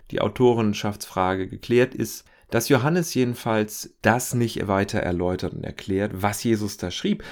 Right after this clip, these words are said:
Nachdem Jesus diese Aussage getroffen hat, „Wer unter euch ohne Sünde ist, werfe den ersten Stein“, schrieb er übrigens wieder mit dem Finger in die Erde. Damit weigerte er sich ja,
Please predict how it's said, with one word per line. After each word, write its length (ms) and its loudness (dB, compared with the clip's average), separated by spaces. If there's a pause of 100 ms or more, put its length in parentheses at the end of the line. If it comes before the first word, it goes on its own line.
(160)
Nachdem 420 2
Jesus 360 0
diese 280 0
Aussage 520 0
getroffen 440 -2
hat, 160 -4
„Wer 120 4
unter 180 -2
euch 180 -2
ohne 220 0
Sünde 280 0
ist, 280 -2
werfe 240 2
den 160 -2
ersten 320 -2
Stein“, 400 2 (240)
schrieb 300 2
er 80 2
übrigens 400 0
wieder 400 2 (460)
mit 220 0
dem 120 0
Finger 280 -2
in 100 -4
die 100 -4
Erde. 480 -6 (420)
Damit 340 0
weigerte 520 4
er 100 -2
sich 220 -6
ja, 240 -2